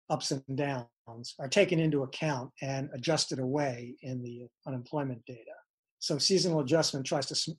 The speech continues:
but tries to smooth out those kinds of expected fluctuations to focus on what's different about. But in, in the case of unemployment insurance claims, um, seasonal adjustment is done poorly, um, and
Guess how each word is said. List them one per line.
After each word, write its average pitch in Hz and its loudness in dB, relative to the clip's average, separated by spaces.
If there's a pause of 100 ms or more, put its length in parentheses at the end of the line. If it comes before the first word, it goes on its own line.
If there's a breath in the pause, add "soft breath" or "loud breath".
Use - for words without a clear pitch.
but - 2 (540 loud breath)
tries 180 6
to 156 -2
smooth 147 4
out 135 0 (280)
those 139 2
kinds 135 -4
of 127 -6 (280)
expected - 6
fluctuations 123 -6
to 135 -10
focus 151 4
on 143 2
what's 131 0
different 147 0
about. - -12 (280 loud breath)
But 160 2
in, 151 -6
in 160 -2
the 151 -2
case 190 4 (100)
of 139 -2 (100)
unemployment 160 2
insurance 139 -2
claims, 143 -2 (520 soft breath)
um, 135 -4
seasonal 208 6
adjustment 156 6
is 131 0
done 165 6
poorly, 123 4 (500 soft breath)
um, 135 0
and 143 2